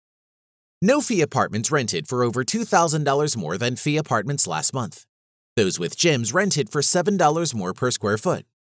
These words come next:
Having a laundry in the building made a two dollar difference per square foot last month. Expect to get as much as eighteen hundred dollars more per month for units with private outdoor space. Elevator apartments rented for eight dollars more per square foot last month.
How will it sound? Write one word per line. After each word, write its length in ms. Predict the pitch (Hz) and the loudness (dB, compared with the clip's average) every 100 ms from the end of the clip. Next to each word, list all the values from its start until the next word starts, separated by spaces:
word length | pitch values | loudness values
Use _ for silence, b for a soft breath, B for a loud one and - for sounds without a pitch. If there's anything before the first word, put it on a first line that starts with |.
| _ _ _ _ _ - | _ _ _ _ _ 2
Having 280 | 240 247 | 4 4
a 40 | 202 | 2
laundry 420 | 208 254 240 196 | 2 2 0 0
in 100 | 143 | 0
the 80 | 95 | -2
building 340 | 82 76 92 | -4 -4 -4
made 200 | 131 135 | -2 0
a 120 | 123 | 0
two 160 | 110 214 | -2 0
dollar 300 | 208 185 165 | 4 4 2
difference 360 | 123 107 127 - | -2 -2 -2 -2
per 220 | - 175 | 0 0
square 320 | - - 151 | 0 0 0
foot 300 | 151 92 - | 0 -4 -4
last 260 | 69 - - | -6 -4 -6
month. 320 | 71 - - _ _ _ _ _ - | -8 -14 -20 _ _ _ _ _ 0
Expect 400 | 131 - 120 117 | 0 2 0 0
to 100 | 143 | 0
get 160 | 127 127 | 0 0
as 180 | 143 | 0
much 240 | 107 76 - | -2 -4 -2
as 220 | 110 110 180 | -2 -2 -2
eighteen 420 | 208 - 202 185 | -2 -2 -2 0
hundred 300 | 170 165 165 | 0 -2 0
dollars 340 | 143 143 123 | 2 2 0
more 180 | 120 107 | -2 -4
per 200 | - 117 | -2 -2
month 280 | 160 143 127 - | 0 -2 -4 -4
for 120 | 165 | -4
units 400 | 160 202 143 123 | -2 -2 -2 0
with 200 | 147 - | -2 -2
private 340 | - 147 165 139 | 2 2 2 0
outdoor 320 | 78 92 98 | -2 -4 -4
space. 480 | - 151 98 - - _ _ _ _ _ _ _ - | -2 -2 -2 -4 -6 _ _ _ _ _ _ _ 2
Elevator 460 | 277 247 208 160 | 4 6 4 4
apartments 500 | 143 131 110 120 113 | 2 2 0 0 -4
rented 380 | 107 82 92 82 | -4 -2 -4 -4
for 160 | 123 - | -4 -2
eight 220 | 165 196 | -2 0
dollars 400 | 185 170 175 165 | 2 2 2 -2
more 220 | 139 139 | 0 0
per 200 | 127 139 | 0 0
square 320 | 139 - 107 113 | 0 0 -2 -2
foot 280 | 107 98 | -4 -6
last 280 | - 73 - | -6 -6 -6
month. 280 | 107 73 - | -6 -10 -16